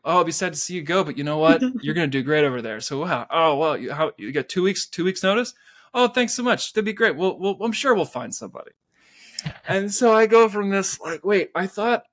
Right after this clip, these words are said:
Speaker 1: I was irreplaceable, but also replaceable, and I can't look for time off. But then once I say I'm gonna quit, you're fine with it." It's like, "What in the world?"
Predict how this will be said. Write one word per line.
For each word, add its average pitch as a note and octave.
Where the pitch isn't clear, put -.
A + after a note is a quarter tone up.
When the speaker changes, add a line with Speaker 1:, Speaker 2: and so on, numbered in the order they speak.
Speaker 1:
I E3
was D#3+
irreplaceable, E3
but C#3+
also D3
replaceable, C#3
and C3+
I C3
can't F#3
look D3
for C#3+
time C3+
off. D#3+
But C3
then C#3+
once F3
I D3
say E3
I'm C#3+
gonna A#2
quit, A#3
you're C3+
fine B2+
with -
it." -
It's -
like, A2+
"What D#3
in C#3+
the C3
world?" D3+